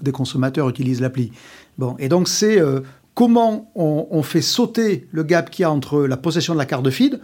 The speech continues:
qui est aujourd'hui acceptée par à peu près tous les consos, parce qu'il y a des avantages immédiats à les trouver, donc ça vaut le coup, et c'est objectivement pas très compliqué. Voilà, c'est sur ces consommateurs-là,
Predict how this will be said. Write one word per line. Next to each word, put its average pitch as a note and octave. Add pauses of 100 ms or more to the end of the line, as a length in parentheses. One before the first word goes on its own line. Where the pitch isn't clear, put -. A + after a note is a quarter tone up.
(140)
qui -
est B2+
aujourd'hui C3+
acceptée C3
par B2
à A2+
peu C3+
près B2+
tous C#3
les C3
consos, C3+
parce B2+
qu'il C3 (260)
y D3
a C3
des D3
avantages D3+
immédiats D#3+
à D#3
les D3+
trouver, D3+
donc B2
ça -
vaut C#3
le C#3
coup, D#3 (340)
et F#3
c'est F3+
objectivement D3+
pas G3
très -
compliqué. C#3 (580)
Voilà, A3+
c'est E3
sur -
ces G#3+
consommateurs-là, F3